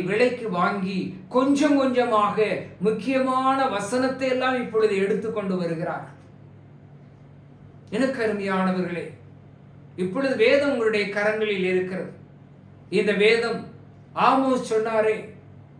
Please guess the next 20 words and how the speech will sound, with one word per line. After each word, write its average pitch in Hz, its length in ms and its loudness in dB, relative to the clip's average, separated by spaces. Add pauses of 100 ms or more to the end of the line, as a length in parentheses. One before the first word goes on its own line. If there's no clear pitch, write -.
(240)
ஒரு 196 200 0
நாள் 254 300 6
வரும், 240 280 2 (420)
அப்பொழுது 226 380 2 (160)
வேதம் 262 380 2 (260)
கிடைக்காத 269 640 4 (120)
ஒரு 254 100 2 (220)
பஞ்சம் 302 520 6 (160)
வரும். 185 280 -2 (800)
ஒரு 294 160 6 (140)
சமுத்திரம் 320 600 4
தொடங்கி 285 440 2
இன்னொரு 320 280 0 (120)
சமுத்திரம் 294 520 2
வரை 262 180 2 (280)
ஓடி 349 320 4 (180)
தேடினாலும் 240 720 0 (520)
வேதத்தை 233 640 2 (260)
அவர்களால் 180 500 -2
கண்டுபிடிக்க 180 540 -4